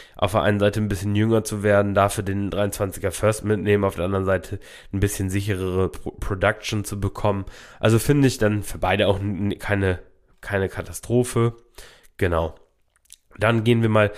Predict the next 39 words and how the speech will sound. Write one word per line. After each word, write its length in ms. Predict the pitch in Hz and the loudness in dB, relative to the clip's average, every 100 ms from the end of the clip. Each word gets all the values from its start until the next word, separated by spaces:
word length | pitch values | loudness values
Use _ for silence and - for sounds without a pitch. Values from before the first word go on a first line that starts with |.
| - - - | -14 -18 -8
zu 120 | 104 | -2
dem 180 | 107 101 | 0 2
weiteren, 380 | 131 139 139 | 2 2 2
also 320 | 120 101 104 - - - - 73 50 | 4 4 2 0 -8 -20 -18 -16 -14
hier, 300 | - 113 113 | -8 0 0
der 180 | 92 104 | 2 0
schließt 320 | - 120 - | 0 -4 -2
dann 160 | 107 104 | -2 0
gleich 220 | 107 107 | 0 0
daran 300 | 98 92 98 | -2 -2 0
an. 340 | 90 165 160 151 | 0 2 0 0
Äh, 180 | 104 104 | 0 0
Go 200 | 101 113 | 0 0
Devil 320 | 113 107 104 | 2 2 0
hat 100 | 104 | 0
dann 160 | 98 101 | -2 -4
gleich 200 | 95 - | -6 -4
noch 260 | 113 120 143 | -4 -2 -4
einen 160 | 127 - - - - - | -6 -8 -20 -20 -20 -8
Trade 440 | - 120 117 113 - | -2 4 4 2 -2
gemacht 720 | 113 107 107 113 139 - - | -2 0 0 2 2 0 -4
und 320 | - 110 104 | 0 0 0
hat 260 | 110 110 - | 0 -2 0
dann 300 | 107 120 135 - - - - | 2 2 0 -6 -20 -18 0
eben 580 | 117 120 104 113 113 110 - _ _ - - - | 4 4 6 4 4 -2 -10 _ _ -20 -20 -14
den, 600 | 98 85 107 107 104 107 - _ _ - | -14 -4 0 0 -2 -6 -12 _ _ -4
ja 240 | 90 90 | 0 0
genau, 340 | 98 98 85 - - - | 2 2 2 -2 -18 -2
hat 180 | 110 120 | 0 2
dann 180 | 117 | 2
dem, 440 | 104 113 113 101 98 | 2 0 0 -4 -4
den 200 | 107 110 | -4 0
eben 420 | 120 127 113 - - | 0 2 -2 -4 -6
akquirierten 720 | 117 - 120 107 127 - 117 | -4 -4 -4 2 2 2 0
Rondale 340 | 110 143 156 151 | 2 4 4 2
Moore 260 | 151 151 | 4 2
gleich 220 | 113 107 101 | 2 0 2
weiter 260 | 139 160 | 2 0
verschifft 720 | - 147 - 160 160 - - | -2 -4 -2 0 0 -4 -8